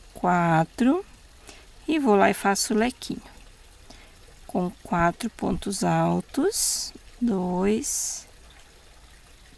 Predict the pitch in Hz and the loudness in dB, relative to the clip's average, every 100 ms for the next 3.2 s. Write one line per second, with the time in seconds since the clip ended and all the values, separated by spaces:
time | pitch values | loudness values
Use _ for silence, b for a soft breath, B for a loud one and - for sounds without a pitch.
0 | - - 226 196 170 175 185 196 233 277 | -20 -8 -4 -2 0 0 0 2 0 -2
1 | - - - - - - B B B - | -2 -2 -2 -8 -18 -20 B B B -20
2 | - - 226 - - - - - - - | -20 -4 -4 -4 -4 0 0 -2 -14 -16
3 | - | -10